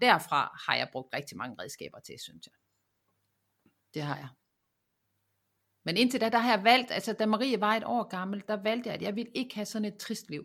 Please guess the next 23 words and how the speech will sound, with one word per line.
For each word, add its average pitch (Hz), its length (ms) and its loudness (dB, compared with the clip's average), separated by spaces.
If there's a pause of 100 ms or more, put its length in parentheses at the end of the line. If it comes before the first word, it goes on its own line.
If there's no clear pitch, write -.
(140)
Jeg 190 140 -8
ville 220 200 -4
være 185 160 -6
glad 170 260 0
i 175 40 -2
mit 147 160 -4
liv. 139 220 -6 (720)
Øh, 165 480 2
og 135 100 2
jeg 175 100 2
ville 170 140 -2
være 165 160 -2
glad 185 200 2
for 196 100 -4
det 175 120 0
liv, 180 240 0
jeg - 100 -12
fik. - 360 -10
Så - 160 -8
jeg 175 140 -2
har 175 140 -4
i - 160 -8
alle 233 240 2